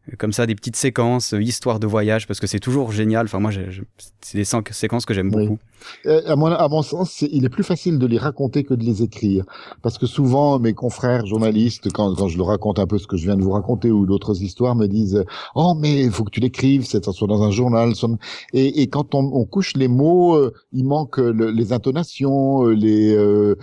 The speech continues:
Speaker 2: ce qui fait un petit peu la vie quand on parle comme ça. Et je trouve que c'est beaucoup plus difficile à rendre, euh, euh, par écrit. Ça devient vite littéraire et, et ça enlève une partie du parfum. Mais certains le font très bien,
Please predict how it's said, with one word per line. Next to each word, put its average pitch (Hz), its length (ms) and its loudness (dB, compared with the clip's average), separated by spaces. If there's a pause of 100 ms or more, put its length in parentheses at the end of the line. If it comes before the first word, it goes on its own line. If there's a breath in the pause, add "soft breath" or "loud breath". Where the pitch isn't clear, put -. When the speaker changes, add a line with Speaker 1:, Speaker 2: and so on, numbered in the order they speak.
(220 loud breath)
Speaker 2:
ce - 160 -8
qui 123 120 -2
fait - 140 0
un 135 120 0
petit 120 160 -8
peu 131 300 2
la 113 160 2
vie 151 260 0
quand 110 200 -4
on 107 100 -2
parle 131 260 0
comme 110 200 -2
ça. 143 480 0
Et 113 440 2
je - 80 -6
trouve 123 120 -2
que - 60 -20
c'est 123 120 -2
beaucoup 175 180 -2
plus 151 140 -2
difficile 131 440 0
à 107 60 2
rendre, 131 360 2
euh, 107 260 4 (360 loud breath)
euh, 98 380 4
par 113 180 0
écrit. 110 320 -2
Ça 117 120 -2
devient 107 220 0
vite 127 200 -2
littéraire 131 640 0
et, 110 260 2
et 104 60 0
ça - 140 -6
enlève 113 460 0
une 151 100 -2
partie 123 240 -2
du 113 100 0
parfum. 95 400 -4 (560 loud breath)
Mais 110 240 2
certains 143 340 -2
le 131 60 4
font 117 180 -4
très 117 160 0
bien, 147 160 -4